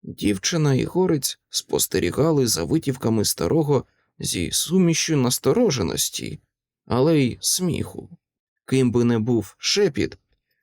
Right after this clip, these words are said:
він, вочевидь, вирішив деякий час тому, що більше не хоче мати нічого спільного зі старим,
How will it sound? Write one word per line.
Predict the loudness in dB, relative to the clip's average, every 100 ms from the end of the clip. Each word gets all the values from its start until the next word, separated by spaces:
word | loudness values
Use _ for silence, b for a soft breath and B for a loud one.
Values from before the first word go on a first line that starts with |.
| -6
він, | -2 0 2 2
вочевидь, | 0 -2 -2 2 2 0 -6
вирішив | -2 0 0 0 -2 0
деякий | 2 2 0 -2
час | -2 -2 -2 0
тому, | 2 2 0 -2 _ _
що | -4 -2
більше | -2 -2 0 0 0 -4 -8
не | -4 -4
хоче | 0 -2 0 -2
мати | 0 0 0
нічого | 0 0 -2 -2 -2
спільного | 0 2 2 4 2 0 -2 _ -8
зі | -2 -2
старим, | 0 0 0 0 -4 -8